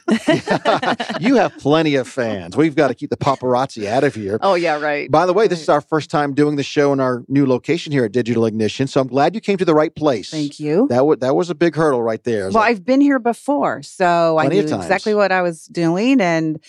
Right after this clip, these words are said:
Speaker 1: wow, this is fantastic. I love the studio.
Speaker 2: Yes. And, and we love the show. Before we get to our guest, and you've got a,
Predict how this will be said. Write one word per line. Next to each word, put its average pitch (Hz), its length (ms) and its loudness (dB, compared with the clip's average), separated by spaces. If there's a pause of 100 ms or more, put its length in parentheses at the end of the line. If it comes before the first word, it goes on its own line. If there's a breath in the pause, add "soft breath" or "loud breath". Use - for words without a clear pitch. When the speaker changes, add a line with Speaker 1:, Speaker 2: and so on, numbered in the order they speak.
(400 loud breath)
Speaker 1:
wow, 202 300 0
this 196 180 -6
is 185 100 -10
fantastic. 170 640 -6
I 160 60 0
love 170 220 0
the 147 60 -4
studio. 135 520 -6 (200)
Speaker 2:
Yes. 98 440 -4 (240)
And, 120 240 0
and 135 160 2
we 135 80 2
love 143 180 2
the 147 80 -2
show. 127 460 0 (120 loud breath)
Before 196 300 2
we 202 80 6
get 190 140 2
to 185 140 0
our 214 100 4
guest, 160 360 -2
and 135 80 -4
you've 131 140 0
got 139 240 4
a, 123 100 0